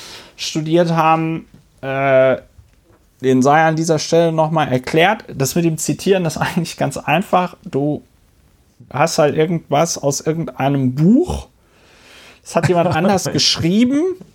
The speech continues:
Speaker 1: und
Speaker 2: Das ist
Speaker 1: dann machst du da so eine kleine Zahl an den Satz dran und schreibst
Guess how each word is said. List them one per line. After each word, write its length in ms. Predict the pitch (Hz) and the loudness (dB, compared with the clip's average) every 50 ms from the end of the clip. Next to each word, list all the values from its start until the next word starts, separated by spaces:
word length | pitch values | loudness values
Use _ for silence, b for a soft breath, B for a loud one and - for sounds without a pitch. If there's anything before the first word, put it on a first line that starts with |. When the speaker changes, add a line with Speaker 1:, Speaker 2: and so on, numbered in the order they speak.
| - B B B B B B B B B B | -20 B B B B B B B B B B
Speaker 1:
und 300 | - 160 175 190 185 - | 2 2 2 2 -2 -6
Speaker 2:
Das 60 | - | -8
ist 120 | - - | -2 0
Speaker 1:
dann 640 | 170 160 170 180 190 196 202 196 - - - 208 220 240 240 - - 226 208 | 2 4 4 4 2 0 -6 -6 -8 -12 -18 -18 -18 -20 -20 -20 -18 -12 -6
machst 340 | 190 170 175 196 - - 233 | -2 -2 -2 -2 -2 -2 0
du 40 | |
da 200 | 208 190 175 175 | 2 4 4 4
so 140 | 175 170 175 | 4 2 0
eine 120 | 175 170 165 | 0 0 -4
kleine 480 | - - - 175 165 175 175 165 165 | -6 -4 -2 0 0 0 0 -2 -4
Zahl 460 | - - - - 151 156 165 190 202 | -4 -6 0 2 2 4 4 2 2
an 140 | 196 208 208 | 0 0 0
den 180 | 214 214 208 208 | 0 -2 -2 -2
Satz 400 | 208 196 214 214 - - - - | -2 -2 -2 -4 -6 -14 -18 -10
dran 340 | - 190 185 202 233 254 - | -4 0 0 2 2 0 -2
und 160 | 208 185 170 | -2 -4 -6
schreibst 1000 | - - - - 139 143 156 170 190 214 220 - - - - - - - - - | -6 -8 -4 -2 -2 0 0 0 0 -2 -2 -4 -8 -14 -14 -14 -14 -16 -16 -18